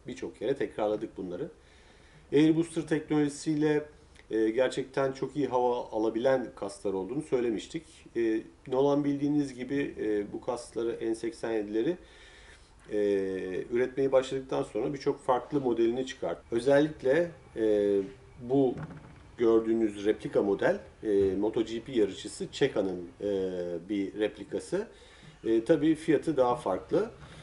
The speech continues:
E, Nolan N seksen yedilerin, e, birçok özelliği var aslında. Çok iyi hava alabilen kasklar. Saniyede yedi litreye kadar, e, hava alabiliyor ve hava çıkışta gerçekten mükemmel. Özellikle iç yapısı gerçekten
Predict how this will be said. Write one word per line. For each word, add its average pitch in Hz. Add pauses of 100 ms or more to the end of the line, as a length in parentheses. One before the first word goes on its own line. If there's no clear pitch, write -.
(220)
E, 123
Nolan 175
N 175
seksen 175
yedilerin, 175
e, 131
birçok 170
özelliği 123
var 90
aslında. 117
Çok 151
iyi 156
hava 127
alabilen 127
kasklar. 127
Saniyede 135 (640)
yedi 127
litreye 113
kadar, 170 (120)
e, 117
hava 131
alabiliyor 120
ve 160
hava 131
çıkışta -
gerçekten 143
mükemmel. 95
Özellikle 117
iç 147
yapısı -
gerçekten 147